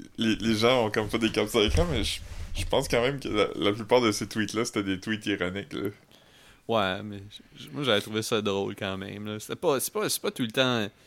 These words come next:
Speaker 2: Des fois, des fois, il faut pas trop lire loin dans ces affaires-là, puis juste
Speaker 1: Ouais.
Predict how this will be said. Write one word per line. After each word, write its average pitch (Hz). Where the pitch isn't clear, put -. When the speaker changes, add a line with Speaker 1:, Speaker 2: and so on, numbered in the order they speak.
Speaker 2:
Des 131
fois, 220
des 127
fois, 214
il 151
faut 123
pas 147
trop 151
lire 120
loin 104
dans 95
ces 95
affaires-là, 98
puis 101
juste 95
Speaker 1:
Ouais. 98